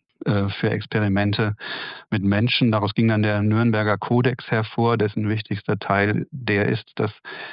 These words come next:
bei jedem Experiment und bei jedem Humanversuch unbedingt der Proband einverstanden sein muss. Also eine Art sehr basale moralische Grundlegung.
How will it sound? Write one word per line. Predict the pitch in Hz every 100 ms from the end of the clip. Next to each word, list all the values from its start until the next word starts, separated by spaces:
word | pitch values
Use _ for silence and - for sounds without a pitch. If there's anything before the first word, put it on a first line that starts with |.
| - -
bei | 104
jedem | 101 113 104 -
Experiment | 117 113 - 104 98 101 110 113
und |
bei | 104 101
jedem | 101 104 110
Humanversuch | 95 101 98 110 110 104 107 -
unbedingt | 117 123 101 107 110 110
der | 101
Proband | 92 107 95 95 98
einverstanden | - 139 120 101 90 87 90 92 - - - -
sein | 101 95 92
muss. | 117 117
Also | 110 107 107
eine | 107 104
Art | 107 107 -
sehr | 107
basale | 107 107 98 95 110 107 104 95 - _
moralische | 113 95 98 107 107 110
Grundlegung. | 101 110 113 - - 107 104 98 104 127